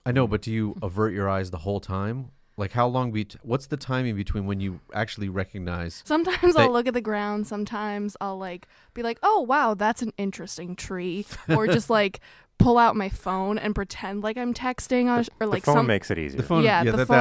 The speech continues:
Speaker 1: that
Speaker 2: makes
Speaker 1: helps.
Speaker 2: it pretty easy. Sometimes if I don't have my phone with me, then I'll do, like, "Oh, wow, the tree."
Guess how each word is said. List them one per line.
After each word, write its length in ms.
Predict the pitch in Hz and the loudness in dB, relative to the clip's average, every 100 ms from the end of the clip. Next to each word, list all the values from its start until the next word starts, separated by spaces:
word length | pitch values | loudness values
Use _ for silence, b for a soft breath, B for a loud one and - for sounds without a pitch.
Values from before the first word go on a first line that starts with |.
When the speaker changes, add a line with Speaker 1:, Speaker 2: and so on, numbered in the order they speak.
| 247 | 6
Speaker 1:
that 40 | |
Speaker 2:
makes 220 | 254 85 | 4 2
Speaker 1:
helps. 20 | 254 | 0
Speaker 2:
it 180 | 226 | 0
pretty 220 | - 226 214 | 2 0 -2
easy. 380 | 202 196 196 | -6 -6 -6
Sometimes 580 | 202 220 220 233 226 220 | -6 -2 -2 0 -2 -2
if 80 | 196 | -6
I 120 | 185 | -8
don't 360 | 180 180 170 208 | -8 -10 -10 -6
have 180 | 208 208 | -6 -4
my 120 | 214 | -6
phone 300 | 208 214 220 | -4 -4 -2
with 160 | 214 233 | -4 -4
me, 180 | 220 214 | -4 -4
then 240 | 185 202 | -4 -4
I'll 120 | 190 | -4
do, 140 | 190 185 | -6 -6
like, 180 | 185 - - | -8 -10 -4
"Oh, 260 | 330 381 214 | 0 2 0
wow, 400 | 247 262 190 185 | -2 0 0 -2
the 100 | - | -4
tree." 460 | 214 - 277 196 185 | -8 -4 -4 -4 -8